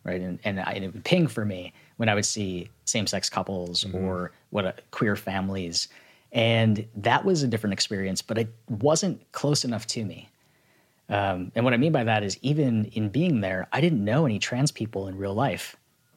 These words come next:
Speaker 1: Almost all the way up until my
Speaker 2: Mm.
Speaker 1: transition, there were very few, and no one that I had that I felt like I could go to and ask questions and sort of bounce ideas off of, or, or even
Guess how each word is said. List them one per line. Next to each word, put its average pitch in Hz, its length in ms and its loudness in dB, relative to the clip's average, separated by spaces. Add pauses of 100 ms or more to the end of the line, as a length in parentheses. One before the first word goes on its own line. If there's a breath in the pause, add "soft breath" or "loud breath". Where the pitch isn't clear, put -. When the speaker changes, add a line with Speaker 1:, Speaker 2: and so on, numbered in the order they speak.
(760)
Speaker 1:
Almost 143 360 4
all 117 160 4
the 175 60 4
way 135 140 2
up 123 140 0
until 110 200 0
my 95 120 0
Speaker 2:
Mm. 92 40 -4
Speaker 1:
transition, 95 680 -6
there 117 100 0
were 113 120 2
very 117 360 2
few, 113 580 0 (300 loud breath)
and 123 160 2
no 127 100 4
one 143 160 4
that 127 80 2
I 113 80 2
had 110 260 0
that 107 80 0
I 92 100 2
felt 117 300 -2
like 104 120 -2
I 98 80 -4
could - 140 -16
go 110 200 2
to 98 480 -4
and 92 380 -4 (280 soft breath)
ask 101 240 2
questions 95 600 -2
and 87 160 -6
sort 90 160 -8
of 87 100 -10
bounce 95 240 -4
ideas 110 400 -2
off 92 220 -8
of, 90 260 -8
or, 90 220 -6 (320 loud breath)
or 120 140 2
even 135 480 2